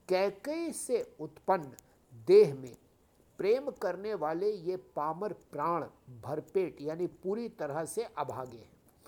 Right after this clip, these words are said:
जब प्रिय के वियोग में भी मुझे प्राण प्रिय लग रहे हैं, तब अभी आगे मैं और भी बहुत कुछ देखूं सुनूंगा। लक्ष्मण श्री राम जी और सीता जी को तो वन दिया,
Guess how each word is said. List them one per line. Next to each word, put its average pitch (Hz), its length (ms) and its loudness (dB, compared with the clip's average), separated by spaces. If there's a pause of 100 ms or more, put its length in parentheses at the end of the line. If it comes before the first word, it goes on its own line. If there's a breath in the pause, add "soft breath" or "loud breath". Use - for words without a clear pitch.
(460 soft breath)
जब 233 300 4
प्रिय 233 520 0
के 247 260 -4
वियोग 151 540 -6
में 156 280 -10
भी 269 200 -10
मुझे 180 380 -6
प्राण 180 480 -8
प्रिय 196 400 -8
लग 151 300 -6
रहे 135 420 -8
हैं, 165 260 -4 (540 loud breath)
तब 247 360 2
अभी 156 300 -6 (120)
आगे 151 400 0
मैं 170 320 -10 (200)
और 156 280 -2
भी 139 240 -8
बहुत 185 380 -4
कुछ 185 280 -16
देखूं 151 440 -10
सुनूंगा। 131 540 -16 (640 loud breath)
लक्ष्मण 190 560 0
श्री 220 340 -6
राम 202 340 -4
जी 254 180 -10
और 220 220 -4
सीता 202 440 -4
जी 202 180 -6
को 233 200 -2
तो 254 240 4
वन 165 280 -2
दिया, 156 280 -8